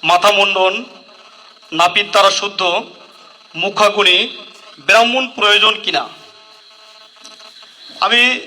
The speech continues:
সবার কাছে বা আমাদের স্যারের কাছে, স্যার আমার কাছে একটি পুরোহিত দর্পণ।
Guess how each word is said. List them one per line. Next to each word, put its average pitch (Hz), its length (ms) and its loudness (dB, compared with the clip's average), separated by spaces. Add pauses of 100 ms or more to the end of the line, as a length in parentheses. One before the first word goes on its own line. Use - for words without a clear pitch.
(1800)
সবার 220 400 4
কাছে 208 380 0 (180)
বা 170 160 4
আমাদের 185 280 -2
স্যারের 202 280 2
কাছে, 190 340 -2 (680)
স্যার 185 180 2
আমার 208 200 4
কাছে 233 180 -2
একটি 254 480 -4 (180)
পুরোহিত 233 280 2
দর্পণ। 196 480 2